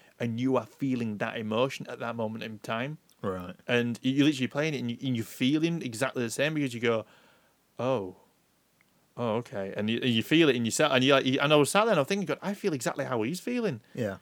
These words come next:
Speaker 1: Like, it's pre-, basically not giving anything away, but he's feeling a bit gutted by the end of it.
Speaker 2: Yeah.
Speaker 1: And that's how I felt. And it wasn't because, <laughs> I don't know if it was 'cause gutted because it was over already,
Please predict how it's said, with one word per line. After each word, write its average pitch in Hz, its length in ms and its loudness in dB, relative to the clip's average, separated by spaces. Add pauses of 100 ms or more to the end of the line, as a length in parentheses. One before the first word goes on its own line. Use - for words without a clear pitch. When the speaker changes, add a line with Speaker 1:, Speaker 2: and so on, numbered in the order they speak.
(100)
Speaker 1:
Like, 131 200 0
it's - 120 -4
pre-, - 400 -4
basically 151 260 2
not 135 120 0
giving 127 160 0
anything 117 220 -2
away, 156 220 4
but 117 180 0 (200)
he's 123 140 -6
feeling 160 180 0
a 131 40 0
bit 127 140 2
gutted 117 320 -4
by 104 120 -6
the 107 100 -6
end 101 120 -6
of 98 80 -12
it. - 240 -10
Speaker 2:
Yeah. 90 200 -4 (600)
Speaker 1:
And 117 200 0
that's 151 200 2
how 143 240 6
I 120 220 4
felt. 214 460 2 (560)
And 135 80 2
it 160 40 6
wasn't 180 160 4
because, 147 240 2
<laughs> 147 60 0
I 143 60 -2
don't 165 140 8
know 151 60 4
if 143 100 2
it 143 40 4
was 135 120 4
'cause 131 200 0
gutted 127 300 0
because 131 140 0
it - 40 0
was 123 80 4
over 120 220 10
already, 123 340 10